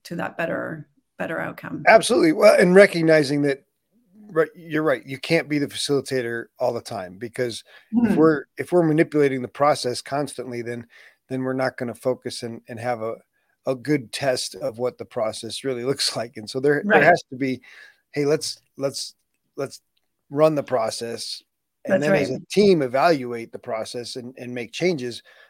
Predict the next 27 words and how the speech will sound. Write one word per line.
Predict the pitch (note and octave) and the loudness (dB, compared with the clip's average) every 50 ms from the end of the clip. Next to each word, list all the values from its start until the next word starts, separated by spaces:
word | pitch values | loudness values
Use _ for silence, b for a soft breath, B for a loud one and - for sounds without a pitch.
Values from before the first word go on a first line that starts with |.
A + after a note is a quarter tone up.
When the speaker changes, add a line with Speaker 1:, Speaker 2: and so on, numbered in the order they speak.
| b b b _ | b b b _
Speaker 2:
But | - - | -10 2
then | - E3+ F3 | 2 4 4
we've | F3+ D#3+ C#3 | 4 4 6
gotta | D#3+ D#3 D3 | 6 4 6
let | D3 D3 D3 C3+ | 4 0 0 0
it | C3+ | -2
run | B2+ C3 C3+ C3 B2+ A#2+ A#2 A#2+ _ | -2 0 0 -2 -2 -4 -10 -12 _
again. | B2+ A#2 G#2+ A#2 A2 G#2 G#2 A2+ _ _ - | -16 -12 -12 -12 -12 -12 -14 -18 _ _ -10
And | C3+ C#3 | -8 -6
the | C#3 | -4
leader's | C#3 D3 D#3+ D#3+ D3+ C#3+ B2+ A2 | 0 0 2 2 2 0 -2 -4
job | - C3+ C3+ A#2+ A#2+ A2+ A#2 A#2 _ _ _ _ | -2 -2 -2 0 -2 -4 -6 -10 _ _ _ _
is | A#2+ A#2 - - B2+ | -16 -16 -12 -4 -2
ultimately | C3+ C3 - - A#2+ B2+ A2+ A#2+ A#2+ A#2 A#2 | -2 -2 -4 -6 -12 -12 -10 -8 -8 -8 -8
making | A#2 A2+ A2+ A2 - A#2 A2 | -8 -8 -10 -10 -10 -14 -12
sure | - - - C#3+ C3+ B2+ | -10 -6 -4 -2 -2 -2
that | A2 A#2 A#2 - _ _ _ | -4 -6 -8 -8 _ _ _
the | - | -18
team | - - - D3 C#3 C3 A#2+ | -16 -8 -4 -4 -2 -2 -4
is | A#2+ G#2 - | -8 -10 -10
doing | - C3+ C3+ B2+ A#2 | -6 -4 -4 -4 -4
the | A#2+ A2+ | -6 -10
process | _ - A2+ A2+ A2 - - A#2 A2 - - | _ -4 -2 -2 -2 -4 -10 -10 -10 -10 -10
the | B2 A#2+ | -8 -8
way | A#2 A2+ A2 | -6 -6 -6
that | A2 A2+ A#2 | -8 -10 -10
we, | B2+ A#2+ A#2 G#2+ | -12 -14 -14 -14